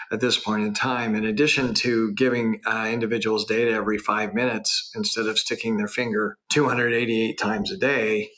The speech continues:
we have alerts and alarms that will warn people if they're too high or too low and have a dangerous healthcare event coming, a da-, possible dangerous event coming. We also allow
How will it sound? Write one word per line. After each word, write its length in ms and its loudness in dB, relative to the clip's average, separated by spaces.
we 220 2
have 440 0
alerts 360 2
and 80 0
alarms 640 2
that 220 0
will 200 2
warn 280 2
people 380 0
if 140 -2
they're 140 2
too 200 0
high 220 0
or 160 2
too 240 -2
low 220 2
and 100 0
have 180 -2
a 60 -2
dangerous 720 0
healthcare 480 -2
event 300 -4
coming, 380 -2
a 180 -4
da-, 220 -2
possible 340 0
dangerous 460 0
event 280 -4
coming. 380 -2
We 100 0
also 380 2
allow 420 2